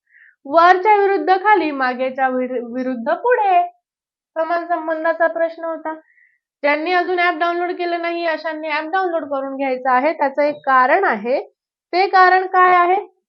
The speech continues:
तर तुम्हाला एसएससी जीडी दोन हजार चोवीस साठी माझी मुद्रा मॅडमची बुद्धिमत्ताची प्रॅक्टिस बुक तयार झालेली आहे, जिची कॉस्ट आहे एकशे एकोणपन्नास रुपये.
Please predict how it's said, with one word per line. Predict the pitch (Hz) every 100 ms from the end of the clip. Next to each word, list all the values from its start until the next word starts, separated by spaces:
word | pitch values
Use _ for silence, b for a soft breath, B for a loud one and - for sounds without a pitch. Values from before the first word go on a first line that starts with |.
| -
तर | 277 277
तुम्हाला | 311 370 370 233 220 269 B B -
एसएससी | 254 269 294 294 294
जीडी | 269 285 294
दोन | 285 285
हजार | 285 277 285
चोवीस | 302 302 359 403
साठी | 330 233 233 240 _ 240
माझी | 247 285 311 254
मुद्रा | 240 233 240 254
मॅडमची | 254 285 285 254 254 b b 269
बुद्धिमत्ताची | 277 311 339 359 359 339 370
प्रॅक्टिस | 370 330 302 403 403
बुक | 370 381 349
तयार | 320 330 339
झालेली | 349 330 302
आहे, | 269 240 254
जिची | 240 254 277 262
कॉस्ट | 269 285 294
आहे | 302 311
एकशे | 277 269 285
एकोणपन्नास | 269 269 285 294 302 320 294
रुपये. | 233 226